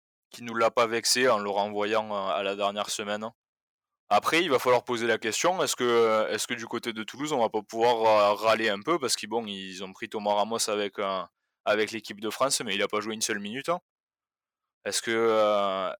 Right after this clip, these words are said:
est-ce que c'est intéressant, euh, pour le joueur ? Est-ce que c'est intéressant pour le club ? Ce sera le débat pour un autre, euh, pour une autre fois. Mais bon, il y a des décisions comme ça du côté de Galtier qui me, hum, que je comprends pas et qui, qui ont tendance à m'énerver un peu.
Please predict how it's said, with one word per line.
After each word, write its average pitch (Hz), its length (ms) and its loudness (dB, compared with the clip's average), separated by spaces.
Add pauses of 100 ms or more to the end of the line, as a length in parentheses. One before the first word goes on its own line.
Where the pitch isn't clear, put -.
est-ce - 180 -6
que - 100 -14
c'est 110 200 -2
intéressant, 107 1040 -2
euh, - 20 -2 (120)
pour 107 160 -6
le 107 120 -6
joueur ? 120 400 2
Est-ce 104 140 0
que 110 60 -8
c'est - 140 -2
intéressant 104 520 -4
pour 104 160 -6
le 104 80 -4
club ? 120 260 0
Ce - 140 -6
sera - 220 -2
le 98 120 -2
débat 98 320 0
pour 98 300 -6
un 95 80 -8
autre, 98 220 -8
euh, 92 260 -4 (100)
pour 101 160 -12
une 101 100 -8
autre 101 200 -8
fois. 165 300 2
Mais 104 120 -4
bon, 123 220 -2 (420)
il - 40 -4
y - 20 -4
a 107 40 -4
des 113 100 -6
décisions 131 500 0
comme 123 160 0
ça 139 160 0
du 113 140 -10
côté 110 240 -8
de 113 80 -8
Galtier 110 340 -4
qui - 160 -12
me, 107 140 -6
hum, 95 500 -6 (460)
que 107 80 -6
je 104 120 -8
comprends 113 380 -4
pas 131 240 2 (460)
et 101 80 -10
qui, 98 800 -12
qui - 80 -10
ont 104 80 -8
tendance 110 340 -4
à 110 60 0
m'énerver 107 480 -2
un 117 100 -4
peu. 113 240 -6